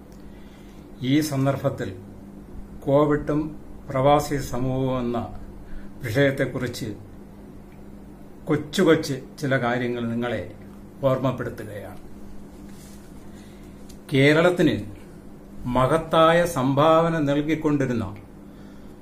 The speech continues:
നമ്മുടെ പ്രവാസി സഹോദരങ്ങൾ സ്വന്തം നാട്ടിലേക്ക് എത്തുകയാണ്. കേരളത്തിന്റെ സാമൂഹിക, സാംസ്കാരിക മേഖലകളെ വൻ ചാലകശക്തിയാക്കി മാറ്റിയ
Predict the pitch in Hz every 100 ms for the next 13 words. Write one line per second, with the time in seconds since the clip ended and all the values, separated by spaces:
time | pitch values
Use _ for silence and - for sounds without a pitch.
0 | - - 135 135 156 165 170 170 139 143
1 | 160 160 170 165 165 127 143 160 160 151
2 | 131 98 - - - - - - - -
3 | 147 156 165 165 165 135 156 151 147 131
4 | 120 - 117 98 92 90 - - - -
5 | - - - - - - - - - 147
6 | 156 165 175 180 180 175 180 - - -
7 | - - - - - 147 143 160 170 180
8 | 160 180 180 185 - - - - - 151
9 | 143 170 160 - 165 170 175 175 180 185
10 | - 147 143 156 165 160 165 165 175 -
11 | - - - - - - 131 139 160 180
12 | 175 - 147 147 170 170 175 175 156 -
13 | 170 156 156 165 127 147 147 135 98